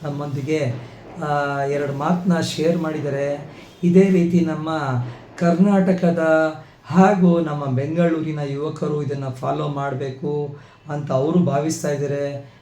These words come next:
ನಾವು ನಮ್ಮ ಸಿ ಬಿ ನ್ಯೂಸ್ ಚಾನಲಿಂದ ಅದನ್ನು ನಾವು ಭಾವಿಸ್ತೀವಿ. ಇದೇ ರೀತಿ ಎಲ್ಲರೂ ಯುವಕರು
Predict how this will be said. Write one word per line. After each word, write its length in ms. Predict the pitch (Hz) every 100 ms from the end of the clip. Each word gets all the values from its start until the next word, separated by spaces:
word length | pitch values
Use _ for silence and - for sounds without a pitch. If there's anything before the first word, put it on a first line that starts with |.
| _
ನಾವು 480 | 240 359 311 180 - - 185
ನಮ್ಮ 300 | 180 208 185
ಸಿ 260 | 175 202
ಬಿ 160 | 208 196
ನ್ಯೂಸ್ 280 | 185 175 175
ಚಾನಲಿಂದ 380 | 160 156 156 156
ಅದನ್ನು 380 | 147 139 180
ನಾವು 180 | 185 151
ಭಾವಿಸ್ತೀವಿ. 840 | 123 143 165 170 147 143 147 143 - - - -
ಇದೇ 240 | 175 220
ರೀತಿ 280 | 202 196 185
ಎಲ್ಲರೂ 720 | 160 139 147 156 156 147 123 - - -
ಯುವಕರು 800 | 160 165 170 160 151 151 156